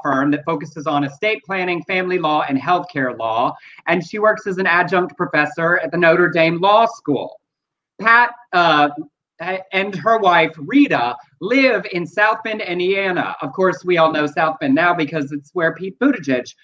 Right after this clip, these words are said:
uh, was the mayor. And of course, she does have Pete Buttigieg's endorsement. Her issues on her website are incredibly in-depth. You can read a lot about her there. And they're very progressive, all the way up to and including,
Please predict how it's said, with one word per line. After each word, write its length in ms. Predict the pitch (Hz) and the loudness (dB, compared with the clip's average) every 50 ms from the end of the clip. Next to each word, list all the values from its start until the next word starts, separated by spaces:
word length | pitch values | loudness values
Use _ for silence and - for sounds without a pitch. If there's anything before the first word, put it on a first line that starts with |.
| _ _ _ 156 | _ _ _ 0
uh, 160 | 160 151 151 147 | 2 2 4 2
was 120 | 147 139 | 0 2
the 60 | 151 | 2
mayor. 540 | 143 143 131 127 123 117 127 156 196 190 - _ _ _ _ _ _ 165 | 4 4 2 2 0 0 0 0 -2 -2 -6 _ _ _ _ _ _ -2
And 80 | 180 180 | -2 -2
of 80 | - | 0
course, 260 | - 202 208 208 196 - | 0 2 2 2 2 0
she 120 | - 208 | -6 -8
does 280 | 170 143 180 175 170 - 175 | -2 2 2 2 2 2 0
have 180 | 175 165 147 | 0 -2 -2
Pete 220 | 143 175 180 156 139 | -2 -6 -8 -4 -2
Buttigieg's 600 | 151 151 147 135 143 139 131 - 135 135 131 - - | -2 0 0 0 0 -2 -2 -2 -4 -6 -6 -8 -8
endorsement. 720 | 180 180 165 214 214 208 196 196 - - - 226 - - - _ _ _ | -8 -4 0 0 2 2 0 -2 -4 -10 -14 -14 -14 -14 -16 _ _ _
Her 140 | 185 185 - 202 | -2 -2 0 0
issues 580 | 208 208 202 - 247 233 233 226 196 - - _ _ _ _ _ - | -2 -2 -2 -4 -4 -2 -2 -4 -6 -10 -16 _ _ _ _ _ 0
on 120 | 175 175 | 0 0
her 200 | 165 151 175 170 | 2 2 0 0
website 560 | 156 165 165 160 156 - - 208 196 196 196 | 2 2 2 2 0 0 0 2 2 2 2
are 120 | 190 165 156 | 2 2 0
incredibly 760 | 160 151 - - - 180 185 190 196 202 185 185 185 180 175 | 0 -2 -6 -6 -2 2 2 2 2 2 2 4 4 4 4
in-depth. 420 | 160 151 139 147 143 139 139 143 - | 4 2 2 2 2 2 0 0 -4
You 60 | 147 | -6
can 160 | 143 147 143 139 | -2 -2 -2 0
read 240 | 180 190 190 185 | 0 0 0 0
a 120 | 185 160 139 | 0 0 0
lot 300 | 135 143 156 175 190 185 160 | 0 0 2 2 0 0 -2
about 320 | 143 143 151 147 143 143 | -2 0 2 2 0 0
her 180 | - 143 143 139 | -2 -4 -4 -2
there. 400 | 135 139 135 135 135 135 139 139 - _ _ _ _ _ _ _ - | -2 -2 0 0 0 0 -2 -4 -8 _ _ _ _ _ _ _ -2
And 120 | 180 190 | 0 2
they're 140 | 185 180 180 | 2 2 4
very 260 | 196 208 208 214 208 - | 4 4 4 4 2 0
progressive, 600 | - 185 190 165 170 160 147 143 - 139 127 - | -6 -10 -6 0 2 2 2 2 0 -6 -8 -8
all 240 | 139 - 165 175 180 | -6 -4 -2 0 0
the 60 | 190 | 0
way 140 | 185 180 175 | 0 0 0
up 140 | 165 160 165 - - | 0 -2 -4 -2 0
to 200 | 185 175 180 180 | 0 0 0 0
and 180 | 160 160 165 | -2 -4 -4
including, 760 | 170 170 165 - - 226 220 208 170 160 147 143 139 139 143 | -4 -6 -8 -8 -8 -6 -4 -2 0 2 2 2 0 -2 -4